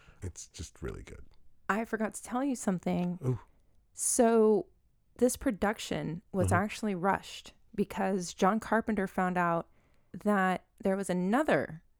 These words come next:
Speaker 2: kind of, like, Chinese-themed martial artsy kind of film that was to release the same year, very close to the time they were set to release,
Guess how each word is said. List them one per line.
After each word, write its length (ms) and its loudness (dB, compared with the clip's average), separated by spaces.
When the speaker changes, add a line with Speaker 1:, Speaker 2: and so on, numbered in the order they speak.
Speaker 2:
kind 260 -2
of, 220 -2
like, 300 -2
Chinese-themed 1200 0
martial 380 2
artsy 380 0
kind 300 -2
of 80 -2
film 420 -2
that 120 -4
was 220 -4
to 140 0
release 540 -2
the 160 2
same 300 0
year, 260 0
very 340 2
close 380 0
to 60 -2
the 80 -4
time 280 -2
they 160 -2
were 120 -2
set 200 -2
to 120 -8
release, 420 -4